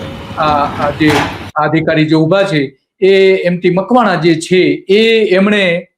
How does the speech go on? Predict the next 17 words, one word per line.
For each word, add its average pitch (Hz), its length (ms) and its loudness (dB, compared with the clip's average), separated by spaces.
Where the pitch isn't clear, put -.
આ 165 360 0
બધી 165 200 0
હોટેલો 156 480 -2
જે 156 160 -2
ગેરકાયદેસર 170 680 -2
ચાલતી 180 280 -2
હતી, 185 200 -8
સરકારી 240 640 0
જમીનો 214 480 2
ઉપર 226 360 2
વીસ, 233 460 -2
વીસ 233 340 -2
વર્ષથી 202 400 -2
આવી 190 220 0
હોટેલો 190 400 2
ચાલતી 190 420 0
હતી, 202 280 -4